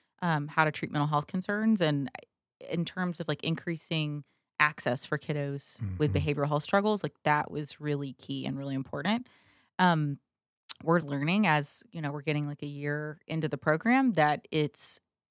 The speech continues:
Speaker 1: it is hard work and it's a burden, um, in that I think sometimes pediatricians take it home, a-, as we all do, right? And, um, so we're, we're trying to figure out how to support them now, like,
Speaker 2: Right.
Speaker 1: how to make sure that they're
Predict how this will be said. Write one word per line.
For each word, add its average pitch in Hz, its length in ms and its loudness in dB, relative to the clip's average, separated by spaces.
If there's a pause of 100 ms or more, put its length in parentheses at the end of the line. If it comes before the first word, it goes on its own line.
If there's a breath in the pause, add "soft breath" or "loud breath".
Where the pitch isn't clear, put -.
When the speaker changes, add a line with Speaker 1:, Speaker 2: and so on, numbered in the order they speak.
(120)
Speaker 1:
it 165 100 2
is 151 160 2
hard 139 220 -4
work 160 400 -4
and 170 140 -4
it's 151 140 -4
a 147 40 -4
burden, 160 360 -2 (400)
um, 156 520 4
in 165 180 2
that 147 340 2 (960 soft breath)
I 170 80 6
think 180 200 0
sometimes 160 600 -2 (260)
pediatricians 165 500 -4
take 151 140 -4
it 143 100 -2
home, 185 420 -4 (160)
a-, 202 180 6
as 196 140 4
we 233 100 6
all 277 140 2
do, 131 200 0
right? 156 320 0
And, 147 320 -4 (100)
um, 139 420 -4 (340)
so - 160 -4
we're, 147 140 -2 (160)
we're 156 60 -2
trying 156 200 -2
to 147 40 0
figure 143 160 -2
out 151 60 0
how 151 60 2
to - 80 0
support - 340 -6
them 127 120 -2
now, 156 260 -6 (120)
like, 131 120 0
Speaker 2:
Right. - 60 -2
Speaker 1:
how 160 100 8
to 156 60 2
make 139 180 -2
sure 143 180 0
that 143 180 -4
they're 143 300 -2